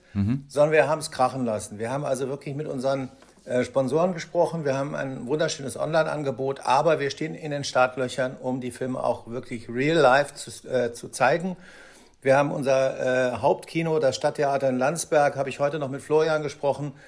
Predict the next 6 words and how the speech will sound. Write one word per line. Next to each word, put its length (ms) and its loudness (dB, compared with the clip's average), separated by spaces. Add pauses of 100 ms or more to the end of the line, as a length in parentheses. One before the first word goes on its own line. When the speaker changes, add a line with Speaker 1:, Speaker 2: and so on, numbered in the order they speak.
(460)
Speaker 2:
Der, 460 6
äh, 40 0
der, 200 0
der 120 -2
Intendant 540 2
ist, 320 -2